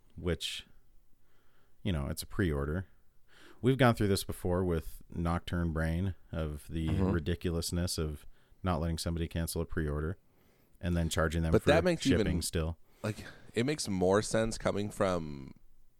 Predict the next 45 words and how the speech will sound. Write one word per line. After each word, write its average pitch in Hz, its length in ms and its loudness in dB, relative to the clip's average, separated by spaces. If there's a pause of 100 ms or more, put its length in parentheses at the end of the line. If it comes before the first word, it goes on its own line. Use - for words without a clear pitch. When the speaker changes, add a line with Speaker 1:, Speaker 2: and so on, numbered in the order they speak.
(140)
Speaker 3:
like, 85 160 -4
a 78 60 -10
small 85 300 -2
builder 85 500 -2 (140)
not 101 200 -4
wanting 110 260 -2
to 110 180 0
refund 117 400 0
it 123 160 -2
because 80 520 -4 (200)
Speaker 1:
Yeah, 101 240 6
'cause 95 180 2
they're, 104 240 8 (380)
they 113 80 6
might 107 180 6
be 92 60 4
Speaker 3:
like, 95 60 6
Speaker 1:
buying 92 180 4
Speaker 3:
they're 101 120 6
Speaker 1:
parts 95 300 6
Speaker 3:
paying 95 120 4
Speaker 1:
based 85 160 2
Speaker 3:
for 87 60 2
Speaker 1:
on 82 60 2
Speaker 3:
materials 82 540 0
and 73 120 -8
stuff. 73 340 -4
Yeah, 76 320 -6 (160)
Speaker 1:
Yeah. 92 180 2
Speaker 3:
like, 60 80 -2
that 98 200 0
goes 95 220 2
into 90 120 -4
the 85 60 -2
production. 82 540 -4
But 87 140 -2
if 87 160 -8
you're 82 260 0
a 78 120 -6
retailer, 110 580 0
it 85 160 -2
makes 78 240 -8
no 78 200 -6
sense. - 480 -4
<laughs> - 60 -12